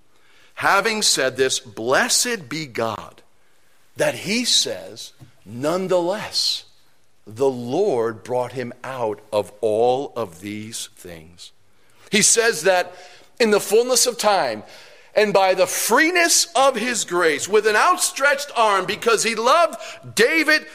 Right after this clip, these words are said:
because of the Lord Jesus Christ, the Lord set David's feet on a rock and he established his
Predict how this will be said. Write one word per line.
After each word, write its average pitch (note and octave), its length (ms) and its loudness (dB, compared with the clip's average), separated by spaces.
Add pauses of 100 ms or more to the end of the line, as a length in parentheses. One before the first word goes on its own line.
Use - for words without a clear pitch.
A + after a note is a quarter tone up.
(640)
because D#4 500 2
of E4 120 0
the E4+ 100 2
Lord D4+ 340 2
Jesus C#4 480 0
Christ, - 800 -4 (760)
the D3+ 160 2
Lord G3+ 400 2
set - 960 0
David's C#4+ 640 2
feet D#4 600 0 (160)
on C4 440 4 (180)
a A#3+ 420 4 (120)
rock G#3 680 2 (520)
and G#3 200 2
he G3 260 0 (140)
established G3+ 1300 2 (260)
his F3 800 0